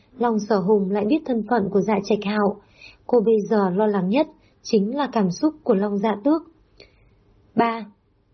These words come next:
chuyện này là sao? Giọng của Long Dạ Tước lập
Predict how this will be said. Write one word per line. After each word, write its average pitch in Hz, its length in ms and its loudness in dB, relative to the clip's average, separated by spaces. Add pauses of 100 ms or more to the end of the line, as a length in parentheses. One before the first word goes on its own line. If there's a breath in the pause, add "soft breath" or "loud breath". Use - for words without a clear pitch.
(140)
chuyện 208 220 0
này 214 160 0
là 190 140 0 (100)
sao? 233 240 -4 (720)
Giọng 214 260 0
của 185 100 0
Long 208 240 0
Dạ 208 260 -2
Tước 311 240 -2
lập 233 100 2